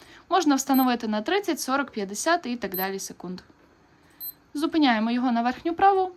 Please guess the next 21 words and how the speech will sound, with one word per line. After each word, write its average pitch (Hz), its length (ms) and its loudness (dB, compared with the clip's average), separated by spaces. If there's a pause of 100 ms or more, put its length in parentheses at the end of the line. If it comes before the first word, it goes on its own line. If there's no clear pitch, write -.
та 277 180 2
до 247 120 -2
нуля 220 300 0
збиваємо 214 440 -2
на 185 120 -8
нижню 185 320 -10
праву. 190 340 -8 (560)
Переходимо 247 520 0
далі. 196 300 -4 (1800)
Н 269 200 4 (100)
Н 233 240 0
В — 214 300 -4
це 269 260 2
в 330 80 2
нас 240 460 0 (160)
компас. 101 500 -4 (920)
Е, 226 240 2
компас 339 300 0
показує 254 460 0
в 226 60 -4
градусах, 240 760 0